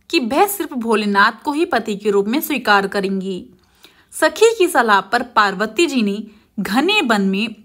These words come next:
एक गुफा में भगवान शिव की आराधना की। भाद्रपद तृतीया शुक्ल के दिन हस्त नक्षत्र में मां पार्वती जी ने मिट्टी से शिवलिंग बनाकर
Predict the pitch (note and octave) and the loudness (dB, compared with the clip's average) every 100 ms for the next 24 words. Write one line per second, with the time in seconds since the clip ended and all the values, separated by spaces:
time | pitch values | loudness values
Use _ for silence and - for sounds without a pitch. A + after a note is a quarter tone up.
0 | - B3+ A3+ F#3 A3+ D#4+ E4+ A#3 G3+ A3+ | -6 -2 -2 -2 2 4 4 0 -8 -8
1 | A3+ G#3+ F#3 G3 F#3 - D#4+ E4+ - D#4+ | -6 -4 0 0 0 -2 -2 -2 -6 -8
2 | - A3+ G#3+ G3 G3+ G3+ G3 G3+ F#3+ - | -2 2 2 2 0 -4 -6 -10 -12 -16
3 | _ _ _ _ G3+ A#3+ E4 D4 F#4 F#4 | _ _ _ _ -2 2 2 2 -6 0
4 | G#3 G3+ - _ _ _ - B3+ B3+ F#4 | -2 -2 -8 _ _ _ -8 -6 0 2
5 | G4+ D#4+ - A3+ G#3+ A3+ A3 F#3 G#3+ G#3 | 2 0 -6 -6 -4 -4 -4 -2 -2 -4
6 | - - _ - - F#4+ - F#4+ - B3 | -8 -16 _ -6 -2 -2 0 -2 -2 -6
7 | - G#3 G3+ G3+ F#3+ F#3+ - G3+ G3+ A3+ | -6 -2 -2 2 2 2 4 2 2 -2
8 | A#3 F#4 F#4 B3+ - _ _ - G#3+ G#3 | 2 2 2 -6 -8 _ _ -4 0 0
9 | B3+ - G4 F#4 C#4 - D4+ D4 G4+ F4 | 0 4 4 4 -6 -6 -4 -2 -2 0
10 | A#3 G3+ F#3+ F#3+ F#3 | 2 2 0 -2 -6